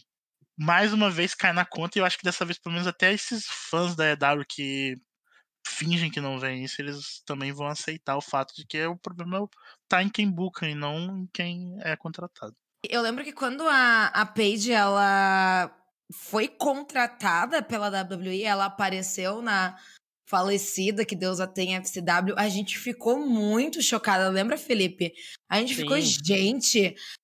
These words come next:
Speaker 2: a Brittany Knight na W W E?" Oi? E não era nem, tipo, ai, na época que o Triple H estava fazendo uma limpa federal nas Indies.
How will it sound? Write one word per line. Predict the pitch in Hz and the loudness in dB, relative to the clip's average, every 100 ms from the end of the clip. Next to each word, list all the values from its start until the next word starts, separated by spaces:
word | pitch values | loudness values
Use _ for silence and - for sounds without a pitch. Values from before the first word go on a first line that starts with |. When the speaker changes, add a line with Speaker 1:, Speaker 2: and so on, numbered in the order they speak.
| _ | _
Speaker 2:
a | 240 220 | -2 0
Brittany | 214 202 254 - | 2 2 0 -2
Knight | 262 185 180 202 - 196 - | -2 0 2 2 2 0 -2
na | 202 208 | -4 -2
W | - - 196 180 175 269 | -2 -2 0 2 0 0
W | 285 269 285 214 | 0 2 2 2
E?" | 165 208 302 - - _ _ _ _ | 2 0 -2 -10 -20 _ _ _ _
Oi? | 262 269 247 233 254 349 294 | 4 6 8 6 6 4 2
E | 302 | 2
não | 311 | 4
era | 311 349 | 6 4
nem, | 339 349 453 | 2 -2 -6
tipo, | 466 494 359 | -10 -6 2
ai, | 277 302 294 240 240 - - | 6 6 4 0 -10 -20 -18
na | 226 254 240 | -6 2 4
época | 233 214 269 269 233 233 | 4 4 2 0 -8 -10
que | - 240 | -6 -4
o | 233 220 220 214 214 | -2 0 0 -2 -4
Triple | 202 202 240 196 208 | -8 -6 -2 2 2
H | 214 | 0
estava | 233 226 196 220 | -2 0 2 0
fazendo | - 214 202 | -4 -4 -4
uma | 220 208 | 0 0
limpa | 202 202 | 0 -4
federal | - 220 202 190 185 | -6 -4 0 0 0
nas | 208 202 | -2 -4
Indies. | 180 175 147 | -4 -8 -10